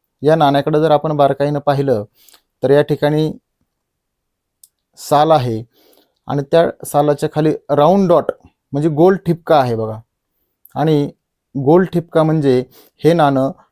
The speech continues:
नोएडा मिंट मार्क म्हणजे नोएडा टाकसाळीमध्ये बनलेलं असतं. तर अशा प्रकारे आपण मुंबई, हैदराबाद, कोलकाता आणि नोएडा या चार मिंटची माहिती पाहिली. त्या चार मिंटचे चिन्हही आपण पाहिले.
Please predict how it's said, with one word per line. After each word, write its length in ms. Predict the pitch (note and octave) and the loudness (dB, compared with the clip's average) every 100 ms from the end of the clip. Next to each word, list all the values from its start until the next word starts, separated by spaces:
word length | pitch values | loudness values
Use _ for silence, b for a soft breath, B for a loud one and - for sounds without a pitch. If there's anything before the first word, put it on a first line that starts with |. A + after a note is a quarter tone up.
| - | -8
नोएडा 440 | C#3 D3 D#3 D#3+ | 0 4 4 4
मिंट 280 | F3 D#3 C#3+ | 2 0 -2
मार्क 260 | C#3 C3 C3+ - | 0 0 -2 -10
म्हणजे 160 | C3 C3+ | -6 -2
नोएडा 340 | C3+ C#3+ C#3+ | 0 0 0
टाकसाळीमध्ये 760 | D3+ C#3+ - B2 B2 B2 B2 G#3+ _ _ _ - | 0 -4 -8 -8 -6 -4 -4 -4 _ _ _ -8
बनलेलं 460 | C#3 C#3+ A#2+ A2 | -2 0 0 -2
असतं. 240 | G#2+ - F2+ - _ _ _ _ _ _ _ _ - | -6 -10 -20 -20 _ _ _ _ _ _ _ _ 0
तर 280 | E3+ D#3+ D3 - _ _ _ - | 2 2 0 -6 _ _ _ -10
अशा 240 | D3+ G3+ | -2 -2
प्रकारे 340 | F#3 F3+ F3+ E3+ | 0 0 2 2
आपण 380 | D#3+ E3 A#2+ A#2 - _ _ _ _ _ _ _ _ _ _ _ - | 2 0 0 -6 -16 _ _ _ _ _ _ _ _ _ _ _ -6
मुंबई, 480 | C#3 F3 F3 F3 F3 F3 - | 0 2 4 4 2 -2 -2
हैदराबाद, 500 | D#3+ E3 D#3+ D#3+ D#3+ - _ _ _ _ _ - | 0 2 4 2 2 -4 _ _ _ _ _ -4
कोलकाता 640 | D3+ E3 D#3 F3 - C#3+ A#2 b b b | 0 0 0 -2 2 0 0 b b b
आणि 140 | C#3 D#3+ | -2 0
नोएडा 460 | D#3+ D#3 D#3 C3+ A2+ _ _ _ _ - | 2 4 4 2 0 _ _ _ _ -4
या 140 | C#3+ E3+ | 0 0
चार 280 | F3 E3 | 2 0
मिंटची 320 | E3 D#3 C#3+ D3+ | 2 -2 -2 -2
माहिती 280 | C#3+ C3 | -2 -4
पाहिली. 320 | C#3+ D3 D3 D3+ - _ _ _ _ _ | -2 -2 -2 -6 -10 _ _ _ _ _
त्या 80 | D#3+ | -2
चार 260 | D3+ F3+ F#3 | 0 2 2
मिंटचे 320 | F#3 F3+ F3+ | 0 0 -2
चिन्हही 400 | F3 E3+ E3+ F#3 | -2 -2 0 2
आपण 280 | E3+ E3 D#3 | 0 0 -2
पाहिले. 420 | D#3 D3+ C3 A2 | 0 0 0 -4